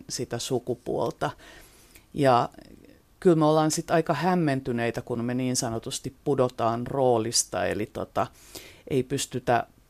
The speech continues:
ää, hallitsemaan niitä vaikutelmia, joita me halutaan muille antaa itsestämme. Et mä ajattelen, että me kaikki myöskin esitetään,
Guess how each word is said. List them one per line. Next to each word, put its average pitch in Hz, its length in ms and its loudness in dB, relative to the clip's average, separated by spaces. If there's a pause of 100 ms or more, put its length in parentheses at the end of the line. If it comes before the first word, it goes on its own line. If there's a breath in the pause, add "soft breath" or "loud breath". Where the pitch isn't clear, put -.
(240)
ää, 120 360 -2 (460 soft breath)
hallitsemaan 143 760 6
niitä 123 220 -2
vaikutelmia, 113 840 0
joita 120 260 0
me 113 100 -2
halutaan 123 600 -2
muille 117 460 -2
antaa 113 600 0 (360)
itsestämme. 151 680 -4 (460 loud breath)
Et - 140 -6
mä 151 80 4
ajattelen, 135 480 2
että 123 340 -4 (640)
me 135 400 0 (1400)
kaikki 135 720 2
myöskin 120 840 -4 (1080)
esitetään, 160 920 -2